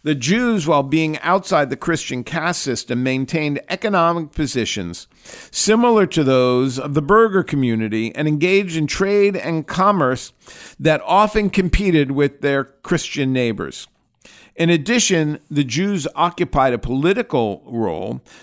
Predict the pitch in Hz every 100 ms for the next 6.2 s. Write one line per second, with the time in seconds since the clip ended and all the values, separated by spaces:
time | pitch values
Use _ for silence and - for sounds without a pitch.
0 | - 156 151 143 156 160 190 190 202 175
1 | 131 127 147 135 - 143 147 156 185 190
2 | 170 131 139 131 - 226 208 92 - _
3 | _ _ _ _ _ 123 - 151 160 214
4 | 208 185 170 180 214 196 190 175 147 143
5 | 139 139 139 - 196 220 180 143 123 117
6 | 120